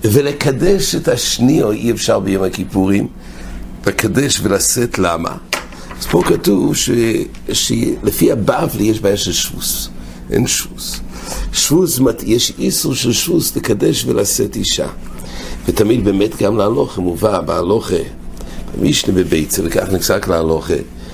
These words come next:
שתמיד צריך לכנוס את האישה בערב שבס,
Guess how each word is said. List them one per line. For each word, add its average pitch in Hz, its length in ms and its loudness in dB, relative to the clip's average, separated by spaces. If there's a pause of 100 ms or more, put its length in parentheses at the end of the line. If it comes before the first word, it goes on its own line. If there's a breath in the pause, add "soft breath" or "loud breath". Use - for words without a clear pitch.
(160 loud breath)
שתמיד 110 460 2
צריך 135 500 0
לכנוס 120 880 0 (640 loud breath)
את 95 100 0
האישה 123 420 2
בערב 139 320 2
שבס, - 760 -2